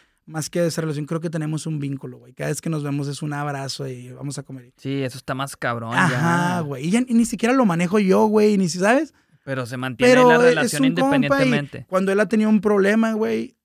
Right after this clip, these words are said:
Speaker 1: yo est-, o sea, hablamos del, güey, ¿sabes? Y no porque le voy a co-, o sea, lo voy a cobrar
Speaker 2: Sí.
Speaker 1: la cons-, no, güey, es un tema, ¿sabes?
Speaker 2: Sí, ya humano,
Speaker 1: Ajá,
Speaker 2: güey.
Speaker 1: humano, güey, ¿sabes? Yo creo que... que,
Speaker 2: Ese
Speaker 1: que a-,
Speaker 2: acercamiento.
Speaker 1: ese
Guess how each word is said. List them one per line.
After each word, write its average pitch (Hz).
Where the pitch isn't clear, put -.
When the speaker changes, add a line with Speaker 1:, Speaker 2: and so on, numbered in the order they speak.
Speaker 1:
yo 160
est-, 180
o -
sea, 156
hablamos 180
del, 185
güey, 175
¿sabes? 196
Y 190
no 175
porque 226
le 190
voy 160
a 185
co-, 156
o -
sea, 160
lo 170
voy 170
a -
cobrar 202
Speaker 2:
Sí. -
Speaker 1:
la 214
cons-, 202
no, 208
güey, 220
es 190
un 208
tema, 214
¿sabes? 214
Speaker 2:
Sí, 139
ya 143
humano, 180
Speaker 1:
Ajá, 220
Speaker 2:
güey. 190
Speaker 1:
humano, 214
güey, 131
¿sabes? 165
Yo 160
creo 185
que... 180
que, 170
Speaker 2:
Ese 160
Speaker 1:
que 170
a-, 170
Speaker 2:
acercamiento. 139
Speaker 1:
ese 170